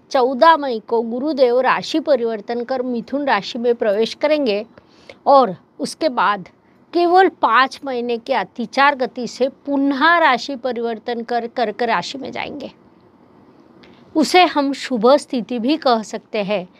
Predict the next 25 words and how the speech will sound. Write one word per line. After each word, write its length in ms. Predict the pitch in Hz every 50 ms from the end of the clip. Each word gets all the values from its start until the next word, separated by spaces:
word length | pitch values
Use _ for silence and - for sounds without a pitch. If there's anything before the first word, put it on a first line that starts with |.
| _ - _ _ _
क्योंकि 340 | - 285 294 - - 339 359 330
गुरु 360 | 262 226 214 240 226 277 302
को 200 | 302 - - 320
जीव 440 | 311 262 240 240 233 240 254 277 302
कारक 380 | - - 269 247 240 233 247 247 _ _ -
कहा 220 | 247 226 - 240
जाता 340 | 240 - 220 202 202 - 240
है। 280 | 214 196 175 214 220 202 _ _ _ _ _ _ _ _ -
गुरु 500 | 277 247 262 320 320 330 359 370 359 320 -
संरक्षक 760 | - - - 294 247 233 226 247 262 - - - 349 349 349 269
ग्रह 320 | 247 277 269 247 208 269
माना 340 | 262 247 220 220 214 220 226
जाता 280 | 220 202 196 - 220
है। 220 | 208 190 - 247 - _ _ _ _ _ _ - _ _ _ -
आज 400 | - 240 233 233 262 247 - -
के 260 | - - 254 226 226
आधुनिक 580 | - - - 208 196 214 233 262 294 320 311 277
वि-, 180 | 240 196 185 190 240 285
विज्ञान 480 | 294 277 240 214 254 277 277 285 302
ने 140 | 302 294 262
ये 220 | 247 240 240 233 240
सिद्ध 400 | 240 - 269 240 226 254 302 311
कर 200 | - 311 262 226
दिया 300 | 226 226 202 202 196 196
है 220 | - - 220 -